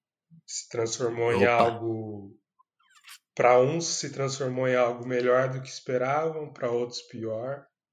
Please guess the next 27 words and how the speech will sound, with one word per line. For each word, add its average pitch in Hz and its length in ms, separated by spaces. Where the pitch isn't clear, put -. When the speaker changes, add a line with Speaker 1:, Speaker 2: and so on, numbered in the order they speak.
Speaker 1:
outros 117 300
saíram 117 520
da 113 60
Speaker 2:
Sim. 92 260
Speaker 1:
área, 117 340
então, - 180
é, 107 340
Speaker 2:
Sim. 95 440
Speaker 1:
mas 143 360
a 151 80
minha 156 280
escolha 143 540
pelo 131 240
direito 131 720
foi 131 500
um 135 160
pouco 135 300
relutante, 139 840
não 123 240
foi 131 340
por 131 140
pressão, 127 840
como 131 260
é 127 120
muito 131 260
comum 123 460
ainda. 123 420